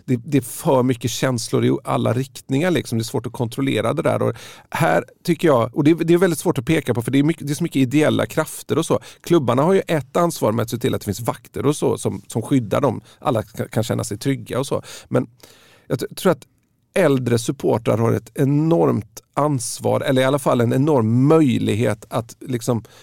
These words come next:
visa vägen här. För är det något som slog mig när de här killarna, eh,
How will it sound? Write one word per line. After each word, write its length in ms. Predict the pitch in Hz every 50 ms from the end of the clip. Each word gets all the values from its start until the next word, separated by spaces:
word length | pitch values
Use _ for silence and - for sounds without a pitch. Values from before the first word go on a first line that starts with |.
| _ -
visa 400 | - 127 147 160 139 - - 107
vägen 560 | 110 110 147 131 110 107 107 107 107 127 135
här. 120 | 151 127 113
För 220 | - 123 117 117 - -
är 100 | - 151
det 60 | 143
något 240 | 151 170 185 175 -
som 140 | - 170 147
slog 440 | - - 185 165 139 120 107 107 120
mig 200 | 151 170 185 - _ _
när 180 | - 139 143 139
de 120 | 139 131
här 140 | 131 120 110
killarna, 500 | 117 - 147 131 117 110 110 113 110 107 110 _ _ _ - - _ _ _ -
eh, 120 | 110 107